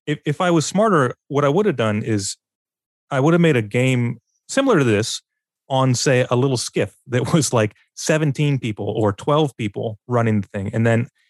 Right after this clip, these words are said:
each scene could have been a lot more detailed, or maybe it would have been a shorter game, or maybe there were other things to make it longer. But basically, when I decided I was gonna do this sort of tall ship at, of this size,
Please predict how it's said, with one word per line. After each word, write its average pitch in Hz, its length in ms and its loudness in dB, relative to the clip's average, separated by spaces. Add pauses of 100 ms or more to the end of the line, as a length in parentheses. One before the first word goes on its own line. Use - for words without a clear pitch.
(140)
each 151 280 -2
scene 156 300 4
could 127 80 0
have 107 80 0
been 110 100 0
a 107 40 2
lot 113 160 0
more 107 180 0
detailed, 120 720 -2
or 107 340 0 (560)
maybe 139 140 -2
it 151 40 4
would 139 100 2
have 131 40 0
been 120 80 2
a 107 40 0
shorter 120 340 0
game, 143 480 0
or 127 80 2
maybe 139 240 0
there 123 160 0
were 120 80 0
other 127 200 2
things 120 260 -4
to 117 100 -12
make 107 140 -2
it 117 80 -2
longer. 107 480 0
But 113 300 -6
basically, 156 340 0
when 131 140 4
I 107 160 0 (300)
decided 147 380 -2
I 120 60 2
was 110 100 0
gonna 110 200 -4
do 110 100 0
this - 340 -6
sort 110 180 -2
of 98 100 -2
tall 127 240 -2
ship 127 280 -2 (140)
at, 113 180 -8
of 107 120 -6
this 139 160 0
size, 101 520 -2